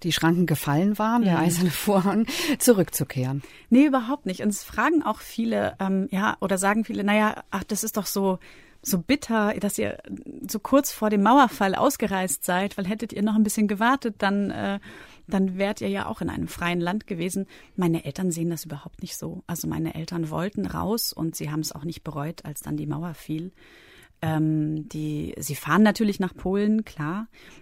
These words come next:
Speaker 2: Aber es gibt nicht diesen Wunsch, wie, den ich zum Beispiel oft von türkischen Migranten höre, ähm, also von der Elterngeneration, dass sie sagen, „Na ja, wenn ich in Rente bin, dann gehe ich zurück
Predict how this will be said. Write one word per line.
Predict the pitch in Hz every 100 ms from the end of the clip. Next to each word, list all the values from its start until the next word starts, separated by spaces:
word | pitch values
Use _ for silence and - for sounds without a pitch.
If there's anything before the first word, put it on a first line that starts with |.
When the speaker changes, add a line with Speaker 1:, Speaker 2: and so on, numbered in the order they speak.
| -
Speaker 2:
Aber | 170 165
es | 185
gibt | - -
nicht | 285 -
diesen | 262 233
Wunsch, | 240 262
wie, | 220 - -
den | - - - 208
ich | 214
zum | 208
Beispiel | -
oft | - 220
von | 202
türkischen | 185 339 - 190 175
Migranten | 165 - 165 160 175
höre, | 160 175 185 190 220 - - -
ähm, | - 170 170
also | 147
von | 165 185
der | -
Elterngeneration, | 233 202 175 180 175 - 185 185
dass | 175
sie | 185
sagen, | 170 180
„Na | 170
ja, | 170 170
wenn | 175
ich | - -
in | 175
Rente | 165 175
bin, | 196 185 190
dann | 165 160 160 160
gehe | 165 165
ich | 170 -
zurück | - 165 170 -